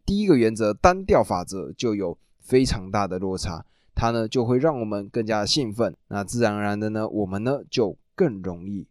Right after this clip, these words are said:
睡不着了。而书中呢还讲到了一个很可爱的一件事情，也就是我们之前小时候都会听到说，哎，你睡不着就会数羊，你呢就把羊数出来，哎，数久了呢，你就会想睡觉了。那么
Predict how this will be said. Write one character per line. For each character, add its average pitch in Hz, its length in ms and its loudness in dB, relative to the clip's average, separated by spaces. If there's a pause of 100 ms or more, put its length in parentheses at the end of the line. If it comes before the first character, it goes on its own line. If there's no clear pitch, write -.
(100)
睡 - 260 -6
不 87 120 -8
着 73 220 -8
了。 76 180 -8 (220)
而 165 120 6
书 214 120 2
中 220 200 6
呢 165 100 4
还 131 100 2
讲 120 200 2
到 120 100 6
了 110 100 4
一 101 60 0
个 104 100 0
很 107 160 -2
可 104 240 -2
爱 104 160 2
的 95 80 -2
一 95 60 -2
件 98 180 -4
事 104 200 -6
情， 92 180 -8
也 98 100 -6
就 131 160 0
是 135 200 2 (240)
我 120 80 -8
们 120 120 0
之 139 140 -2
前 131 180 2
小 98 160 0
时 95 120 -2
候 110 100 4
都 110 100 0
会 107 80 4
听 101 200 -4
到 101 160 0
说， 98 180 -2
哎， 120 180 0 (280)
你 120 60 -8
睡 190 200 8
不 175 100 2
着 117 220 6
就 120 160 0
会 113 160 2
数 101 320 -2
羊， 92 260 -4 (220)
你 135 220 0
呢 175 120 6
就 190 160 6
把 160 180 4
羊 160 240 2
数 143 220 0
出 139 200 4
来， 120 180 8
哎， 147 140 4
数 151 260 2
久 156 160 6
了 110 220 4
呢， 107 80 -4
你 107 40 -6
就 107 120 2
会 107 100 6
想 95 220 -2
睡 107 180 0
觉 92 240 0
了。 85 100 -4 (360)
那 156 100 6
么 143 180 6